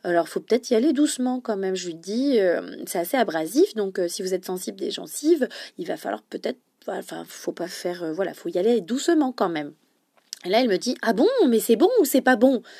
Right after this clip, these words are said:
Je fais, « Bah, écoutez, c'est bon, mais il faut y aller doucement, quoi, hein. Et, euh, l'argile, ça peut reminéraliser aussi un petit peu, donc, euh, bon, voilà. » Et puis, je lui dis, « Bon, si vous avez choisi, euh, l'eucalyptus, c'est que vous aimez bien le parfum eucalyptus, hein ? »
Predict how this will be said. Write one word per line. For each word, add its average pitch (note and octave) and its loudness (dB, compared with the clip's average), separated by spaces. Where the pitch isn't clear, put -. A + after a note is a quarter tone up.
Je - 2
fais, « - 0
Bah, F3 6
écoutez, G3+ 0
c'est E3 4
bon, F#3 2
mais F3+ 2
il F#3+ 0
faut E3 -6
y D#3 0
aller G#3+ 0
doucement, G#3 -2
quoi, - -4
hein. C4 -2
Et, E3+ 4
euh, D#3+ 6
l'argile, F#3 2
ça E3 -2
peut F3+ 0
reminéraliser A#3+ 4
aussi D4 0
un D#4+ 0
petit D#4+ -6
peu, D#4 6
donc, D#3 -6
euh, D#3+ -4
bon, E3+ -8
voilà. » B3+ 4
Et G3 2
puis, F#3+ -4
je D#3+ -10
lui F#3 -4
dis, « F3 -6
Bon, E3 4
si - -2
vous F#3 2
avez F#3 6
choisi, G3+ 4
euh, F#3 8
l'eucalyptus, F#3+ 2
c'est - 0
que F#3 0
vous E3+ -2
aimez F#3 4
bien G3 4
le G#3+ 2
parfum B3 2
eucalyptus, G4 6
hein ? » A4+ 6